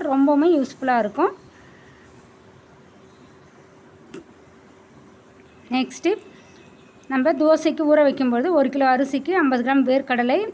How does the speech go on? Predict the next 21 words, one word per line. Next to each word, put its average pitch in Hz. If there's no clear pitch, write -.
ஐம்பது 247
கிராம் 339
பட்டாணி 233
சேர்த்து 277
நல்லா 294
வந்து 277
ஊற 294
வச்சு, 254
அரிசி 262
கூட 254
சேர்த்து 269
நம்ம 240
அரைச்சி 269
மாவுல 269
தோசை 247
வாத்தோம்னா, 233
தேவையான 294
ஆரோக்கியமான 269
ஒரு 339
நல்ல 262
ஒரு 247